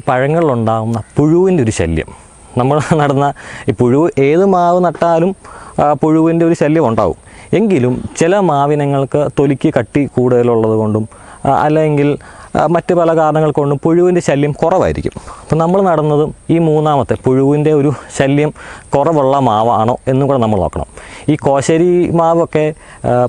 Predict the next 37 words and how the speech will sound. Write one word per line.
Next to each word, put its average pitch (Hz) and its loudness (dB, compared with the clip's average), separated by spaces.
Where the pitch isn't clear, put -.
പരാജയപ്പെട്ടു 143 2
പോകുന്നതിൻ്റെ 139 0
ഒരു 131 0
മെയിൻ 135 0
കാരണം 117 2
ഇതാണ്. 90 0
പൊട്ടിപ്പോവുകയും, 123 0
ആ, 110 2
ഈ 113 0
പുഴു 139 2
വന്ന് 120 -2
ഈ 123 0
ആറ് 123 2
മാസം 151 0
എടുക്കും. 113 2
ഈ 120 2
അവസാനത്തെ 151 0
ആ, 127 2
മാവാണ് 139 0
ഈ 120 -2
കോശേരി 120 0
എന്ന് 139 0
പറയുന്നത്. 92 -2
അപ്പോൾ 110 -2
ഈ, 120 2
ഈ 151 -2
ചുമ്മാ 147 0
ആറ് 143 2
മാസത്തോളം 151 0
ഇതിങ്ങനെ 147 0
മരത്തെ 143 0
കിടക്കുമ്പം 143 0
വഴിയേ 131 2
പോകുന്ന 151 2
പുഴുവിന് 139 0
തോന്നും 131 2
ഇതൊന്ന് 127 0